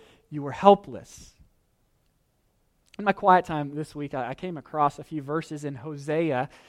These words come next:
that I think relate to, to why Paul is exhorting his readers to remember. <clears throat> In Hosea chapter thirteen, verses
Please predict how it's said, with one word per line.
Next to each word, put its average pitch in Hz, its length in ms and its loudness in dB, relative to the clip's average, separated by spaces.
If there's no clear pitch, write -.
that 185 120 6
I 175 60 6
think 196 240 -4
relate 175 420 2
to, 165 180 -8
to 165 140 -12
why 147 400 8
Paul 151 360 -2
is 160 160 -8
exhorting 160 540 -4
his 139 240 -8
readers 156 400 -4
to 170 280 -4
remember. 160 760 0
<clears throat> - 180 -20
In - 960 -16
Hosea 175 320 2
chapter 175 360 0
thirteen, 160 420 -8
verses 147 360 -10